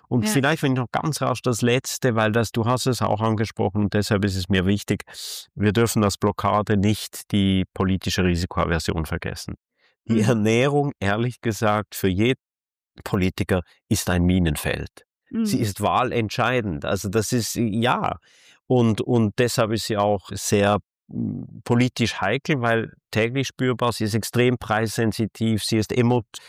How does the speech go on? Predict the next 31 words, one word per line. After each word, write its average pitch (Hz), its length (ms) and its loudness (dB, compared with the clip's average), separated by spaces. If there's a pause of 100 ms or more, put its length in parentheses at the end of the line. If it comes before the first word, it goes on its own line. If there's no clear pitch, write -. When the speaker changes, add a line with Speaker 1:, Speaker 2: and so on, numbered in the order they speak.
(200)
Speaker 1:
emotionssensitiv, 110 1300 0
sie - 120 0
ist 107 120 0
mit 113 100 4
unserem 113 300 4
Lebensstil 107 680 2
verbunden, 107 500 0
wir 104 100 0
haben 107 140 0
das 104 220 0
gesprochen, 104 580 -4 (360)
darüber 104 300 2
gesprochen 107 500 -2
und, 107 380 2
und 104 220 0
damit 113 460 0 (180)
gibt's - 300 -4
keine 120 300 0
Fehlertoleranz 82 720 -2
bei - 100 -8
der - 120 -8
Politik. - 400 -12
Also 104 200 -2
lieber 123 400 2
Speaker 2:
Mhm. 95 200 -8
Speaker 1:
entweder 123 360 0
ganz 120 320 -4
raus 135 480 0 (300)
oder 127 280 0
sicher 160 400 0
nicht 139 500 0